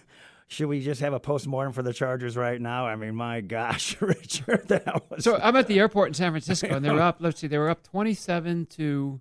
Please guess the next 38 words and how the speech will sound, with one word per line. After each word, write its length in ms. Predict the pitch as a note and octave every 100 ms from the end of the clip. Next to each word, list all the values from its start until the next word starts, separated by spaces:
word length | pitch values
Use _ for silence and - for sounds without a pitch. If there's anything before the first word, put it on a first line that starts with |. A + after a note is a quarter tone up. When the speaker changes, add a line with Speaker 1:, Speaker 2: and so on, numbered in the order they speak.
| _
Speaker 1:
Twenty-four 420 | - D3 C3 C3+
to 40 | A#2
three, 280 | B2+ B2 A#2+
I 60 |
think. 280 | A#2 B2+ B2
Speaker 2:
No, 160 | F#3+ F3+
so 120 | D3+
it 60 | F#3
was 120 | E3+
twenty-seven 1000 | - A3 G#3 F3+ E3 D#3 C3 E3+ D#3+ D3
to 120 | A#2+ - _ _
ten. 560 | - E3+ C3 G2 F2+ -
Speaker 1:
Okay. 520 | G#2 G2+ A2 F2 D#2+ - _ _ - - -
Speaker 2:
And, 360 | D#3 C#3+ C#3+
you 60 | F3+
know, 60 | E3
I 60 |
just 140 | D#3+ -
see 100 | F#3
this 200 | C#3 - -
Speaker 1:
We 140 | C3+
had 100 | F#3
a 60 | C3
twenty-one 460 | C#3+ C3 A2+ G#2
point 280 | F#2 G#2+ F#2
lead, 160 | G#2 F#2
though, 100 | E2+
at 80 | D2
one 160 | E2+
point. 260 | D#2+ F2 D2
Speaker 2:
Yeah, 160 | G3+ D3
but 140 | C3+
so 180 | - G#3
anyway, 200 | D#3+ B2
they're 100 | C3+
up 60 | F3
by 80 | C#3
seventeen. 480 | - B2 G#2 F#2+